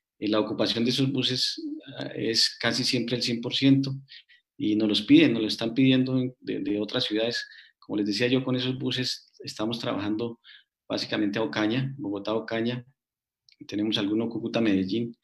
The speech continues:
pero nos ha ido muy bien, muy bien. Y sí, claro, la idea es seguir con esos buses, aunque es un poquito costoso, pero bueno, pero sí nos ha ido muy bien y la idea es seguir con ese tipo de,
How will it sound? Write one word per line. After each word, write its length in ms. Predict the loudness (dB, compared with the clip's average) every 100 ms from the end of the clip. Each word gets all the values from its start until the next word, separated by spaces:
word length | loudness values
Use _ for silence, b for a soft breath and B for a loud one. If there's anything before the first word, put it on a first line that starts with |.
| b b b _ -2
pero 180 | 2 2
nos 160 | 2
ha 60 | 4
ido 180 | 2 2
muy 360 | 2 6 8
bien, 420 | 8 4 0 -2
muy 220 | -2 -2 -2
bien. 280 | -2 -4 -8 b b _ _
Y 320 | -2 0 0
sí, 220 | 2 2 4
claro, 300 | 2 2 4
la 100 | 4
idea 180 | 2
es 100 | 2
seguir 280 | 2 2 -2
con 180 | 0 0
esos 220 | 0 0
buses, 320 | 0 0 -2 -4
aunque 600 | -4 -4 -4 0 0 -2 -8 _ -18
es 100 | -14
un 80 | -10
poquito 340 | -6 -2 -2
costoso, 460 | -2 -4 -4 -6 -4
pero 160 | -2
bueno, 260 | 0 0 -2
pero 160 | -4 0
sí 180 | 6
nos 180 | 8 6
ha 60 | 4
ido 120 | 0
muy 140 | -2
bien 260 | 0 4 6
y 40 |
la 140 | 6 2
idea 180 | 0 -2
es 120 | -4
seguir 240 | -4 -6
con 160 | -4 -6
ese 160 | -6
tipo 380 | -8 -18 -10 -6
de, 160 | -6